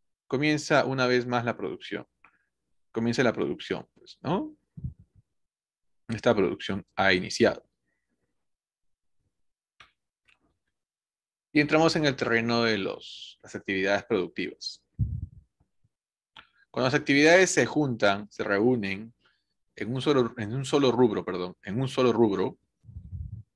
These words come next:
mm, en un solo rubro, <clears throat>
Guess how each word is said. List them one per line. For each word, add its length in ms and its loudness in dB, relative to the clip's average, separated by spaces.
mm, 340 -10
en 140 -8
un 60 -6
solo 200 2
rubro, 440 4
<clears throat> 720 -2